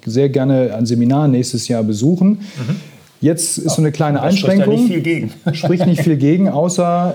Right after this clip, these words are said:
Speaker 1: in seinem Fall, weil er Student ist, vielleicht doch der ein oder andere Euro, der ihm dazu fehlt.
Speaker 2: Okay.
Speaker 1: Äh, das kann man verstehen, klar, natürlich. Und er fragt, gibt es denn für Schüler und Studenten, äh, einen Rabatt, um an deinen Workshops teilzunehmen?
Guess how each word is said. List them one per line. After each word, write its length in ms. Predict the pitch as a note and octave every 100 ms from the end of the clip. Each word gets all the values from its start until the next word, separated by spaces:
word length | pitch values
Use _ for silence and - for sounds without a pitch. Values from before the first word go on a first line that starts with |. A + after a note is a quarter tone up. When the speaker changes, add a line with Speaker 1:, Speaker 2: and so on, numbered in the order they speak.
| -
Speaker 1:
in 140 | D3+
seinem 320 | C#3 D3 F#3 F#3+
Fall, 380 | - C#3 E3
weil 120 | C#3 C3+
er 80 |
Student 480 | C3+ - B2+ C#3 D#3+
ist, 140 | E3+ -
vielleicht 300 | C3+ C#3 B2
doch 100 | C#3
der 140 | C#3 A#2
ein 140 | C3+
oder 100 | C3+
andere 240 | B2+ C3 A#2+
Euro, 380 | C3 E3 C3
der 160 | A#2+ B2
ihm 140 | A#2+ A#2+
dazu 260 | A#2+ -
fehlt. 420 | - C#3+ D#3 G3+
Speaker 2:
Okay. 640 | - G2 - - - C#3 C3+
Speaker 1:
Äh, 20 |
das 160 | B2+ B2
kann 100 | D3+
man 100 | C#3
verstehen, 540 | B2+ A2+ D3 D#3+ F#3
klar, 300 | - C3 C3+
natürlich. 680 | D3+ B2 - D3 E3 E3 -
Und 320 | - C3+ C#3 C3
er 140 | C3
fragt, 400 | - B2+ C#3 C#3+
gibt 180 | D3 D3+
es 140 | E3
denn 220 | - C3 C3+
für 160 | A#2
Schüler 300 | - D#3+ D#3
und 120 | C3+ B2
Studenten, 760 | - A2+ A#2 D3 E3+ F3 G3
äh, 300 | F#3+ F3 C3+
einen 340 | B2+ B2+ C3 B2
Rabatt, 460 | A2 G#2+ F#3+ G3
um 160 | - B2+
an 120 | A2+
deinen 200 | A2 G#2+
Workshops 360 | G2+ G2+ G2 -
teilzunehmen? 600 | F#2+ F#2+ - F2 F2